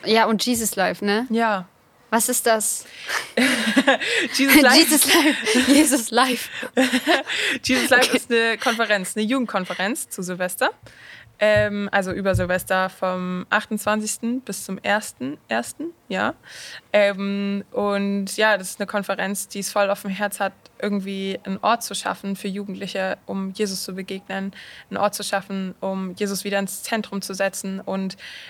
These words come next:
Speaker 2: irgendwie haben wir es voll auf dem Herzen, Jugendlichen zu begegnen, ihnen von Jesus zu erzählen und sie zu motivieren, rauszugehen. Wir wollen ihnen so irgendwie Schritte mit an die Hand geben, äh, damit sie rausgehen können in die weite <laughs> Welt und von Jesus erzählen können. Ähm, und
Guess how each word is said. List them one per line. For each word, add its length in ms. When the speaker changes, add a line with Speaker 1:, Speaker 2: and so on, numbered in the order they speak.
Speaker 2:
irgendwie 600
haben 140
wir 40
es 100
voll 140
auf 120
dem 80
Herzen, 500
Jugendlichen 840
zu 160
begegnen, 640
ihnen 120
von 140
Jesus 320
zu 60
erzählen 500
und 100
sie 120
zu 140
motivieren, 440
rauszugehen. 540
Wir 100
wollen 140
ihnen 100
so 320
irgendwie 220
Schritte 360
mit 280
an 120
die 120
Hand 220
geben, 420
äh, 220
damit 220
sie 100
rausgehen 320
können 200
in 60
die 120
weite 280
<laughs> 0
Welt 340
und 100
von 140
Jesus 200
erzählen 340
können. 240
Ähm, 600
und 480